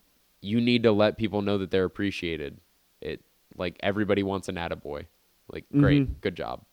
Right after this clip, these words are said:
Speaker 1: Like, awesome. I, I do appreciate everybody that comes out, and, like, I hope one day you're as passionate as some, about something as I am about music.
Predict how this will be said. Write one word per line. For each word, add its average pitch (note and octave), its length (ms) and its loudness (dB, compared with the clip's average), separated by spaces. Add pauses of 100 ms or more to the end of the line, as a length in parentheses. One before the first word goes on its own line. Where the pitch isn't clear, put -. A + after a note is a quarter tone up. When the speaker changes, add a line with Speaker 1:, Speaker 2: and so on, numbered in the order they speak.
(160)
Speaker 1:
Like, E2+ 280 -6 (800)
awesome. A#2 460 -6 (100)
I, F#2+ 260 -2
I G2+ 100 0
do A2 200 0
appreciate F2 460 -4
everybody D#2+ 420 -4
that D#2+ 160 -8
comes E2+ 240 -6
out, E2 240 -2
and, E2+ 120 -10
like, E2 280 -8 (1080)
I F#2 120 -4
hope F#2+ 300 0
one F#2+ 200 -2
day F#2 160 4
you're F2+ 220 -2
as F2+ 120 -6
passionate F2 540 -4
as E2 100 -10
some, E2+ 380 -8
about F2 300 -2
something E2 300 -10
as D#2+ 160 -10
I E2 140 -8
am D#2 100 -10
about D2+ 280 -12
music. - 420 -20